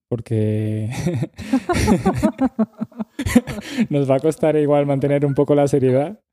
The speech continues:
pero bueno, eh, va a ser un, va a ser un capítulo muy interesante porque, bueno,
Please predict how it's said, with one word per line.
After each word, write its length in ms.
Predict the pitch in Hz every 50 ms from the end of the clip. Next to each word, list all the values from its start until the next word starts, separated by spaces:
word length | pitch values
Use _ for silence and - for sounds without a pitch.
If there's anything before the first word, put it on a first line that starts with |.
| _ _ _ _ _ _ _ _ _
pero 440 | - 131 127 123 127 123 123 120
bueno, 260 | 120 120 117 113 107 117 - - -
eh, 1040 | 135 123 120 120 117 117 117 117 117 117 117 113 117 117 117 117 113 113 113 120 - - 147 131
va 60 | 131
a 40 | 127
ser 200 | - 143 135 131
un, 500 | 135 135 131 131 131 131 127 127 127 127
va 40 | 127
a 40 | 127
ser 120 | - 135
un 80 | 135 127
capítulo 320 | 135 113 135 131 135 131
muy 80 | 131 131
interesante 580 | 127 123 127 127 117 - 131 131 120 147 147
porque, 500 | 143 135 120 117 - 117 113 113 113 110
bueno, 280 | 107 107 113 110 104 104